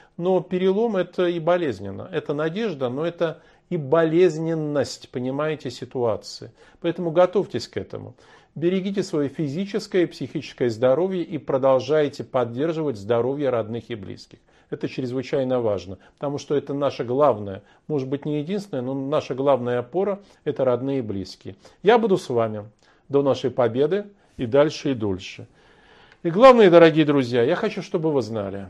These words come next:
твёрдо знали и не сомневались. Как бы ни было сейчас тяжело, победа будет за нами.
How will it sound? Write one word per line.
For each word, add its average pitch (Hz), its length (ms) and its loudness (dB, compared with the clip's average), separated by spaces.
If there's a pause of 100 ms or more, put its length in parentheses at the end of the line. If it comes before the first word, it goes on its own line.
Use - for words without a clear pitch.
(420)
твёрдо 233 460 8
знали 185 460 4
и 175 220 -4
не 139 100 0
сомневались. 107 960 -4 (460)
Как 147 260 4
бы 139 140 2
ни 139 100 2
было 120 240 2
сейчас 123 380 -8
тяжело, 143 600 -2 (300)
победа 151 680 4
будет 135 640 -2 (160)
за 120 240 -4
нами. 101 460 -6